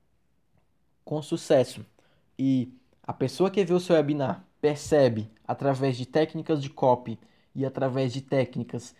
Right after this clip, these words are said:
de ancoragem, você consegue fazer com que essa pessoa se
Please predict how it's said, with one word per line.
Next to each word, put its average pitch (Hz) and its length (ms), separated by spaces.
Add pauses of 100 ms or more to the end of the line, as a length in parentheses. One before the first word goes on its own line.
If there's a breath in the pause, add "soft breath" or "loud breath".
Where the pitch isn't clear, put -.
(140 soft breath)
de 127 300
ancoragem, 147 840 (280 soft breath)
você - 280
consegue 135 420
fazer 120 540 (440 soft breath)
com 139 240
que 127 340 (380)
essa 123 220
pessoa 143 360
se 156 380